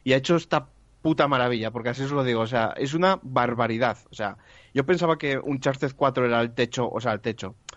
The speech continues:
Lo más im-, lo, lo más potente gráficamente que se había visto en Play cuatro, pero yo creo que Horizon no tiene nada que, nada de que avergonzarse, porque es una maravilla técnica,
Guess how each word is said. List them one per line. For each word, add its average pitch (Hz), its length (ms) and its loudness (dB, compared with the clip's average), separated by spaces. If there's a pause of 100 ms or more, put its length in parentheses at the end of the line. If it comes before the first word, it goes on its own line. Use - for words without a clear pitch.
(380)
Lo 131 240 4
más 139 400 0
im-, 156 220 -2
lo, 123 400 0 (300)
lo 131 160 0
más 156 160 2
potente 160 360 2
gráficamente 131 500 -2
que 120 120 -2
se 123 100 -4
había 117 220 2
visto 117 220 -2
en 117 100 -2
Play 117 120 0
cuatro, 123 380 2
pero 120 160 4
yo 123 160 2
creo 135 160 2
que 120 560 2
Horizon 123 420 4
no 131 140 2
tiene 117 300 0
nada 113 280 2
que, 101 360 -4 (960)
nada 131 400 2
de 120 120 2
que 120 80 -2
avergonzarse, 113 560 0
porque 117 200 -6
es 117 100 -4
una 135 160 2
maravilla 120 640 0
técnica, 151 560 0